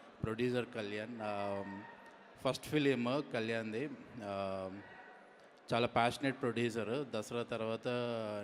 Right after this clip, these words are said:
నేను కనెక్ట్ అయిన చాలా తక్కువ మంది ప్రొడ్యూసర్స్లో గంటలు గంటలు సోది పెట్టేది కళ్యాణ్తోనే. ఆ, all the best కళ్యాణ్ గారు.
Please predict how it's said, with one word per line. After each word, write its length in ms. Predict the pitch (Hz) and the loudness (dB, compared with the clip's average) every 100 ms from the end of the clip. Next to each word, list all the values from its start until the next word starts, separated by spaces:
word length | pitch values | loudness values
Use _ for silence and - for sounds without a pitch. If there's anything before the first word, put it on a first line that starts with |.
| 98 | -4
నేను 200 | 110 113 | -4 -2
కనెక్ట్ 360 | 123 113 - | -2 -2 0
అయిన 160 | 127 123 | 0 0
చాలా 120 | 120 104 | 0 0
తక్కువ 340 | 110 - 123 | -2 -2 -2
మంది 240 | 123 117 | 0 -2
ప్రొడ్యూసర్స్లో 920 | 113 113 107 107 110 104 - 131 120 104 101 | -2 -4 -2 -2 -2 -2 -2 0 0 -2 -2
గంటలు 280 | 104 117 113 | -2 -2 0
గంటలు 260 | 110 123 117 | 0 0 -2
సోది 320 | 120 110 107 | 0 0 2
పెట్టేది 680 | 107 104 107 104 117 107 95 | 0 -2 -4 -2 -2 -4 -4
కళ్యాణ్తోనే. 600 | 104 104 107 101 98 104 156 - - - - - - | -4 -2 -2 -4 -4 -6 -10 -16 -20 -20 -20 -16 -6
ఆ, 460 | 101 98 101 101 101 104 117 - - - - - - - - - 110 | -2 -2 -2 -4 -4 -6 -8 -12 -20 -20 -20 -20 -20 -20 -20 -2 2
all 120 | 120 | 4
the 140 | 123 123 | 6 4
best 180 | 120 - - | 2 -4 -4
కళ్యాణ్ 340 | 107 110 113 | -2 0 -2
గారు. 220 | 104 123 | -2 -4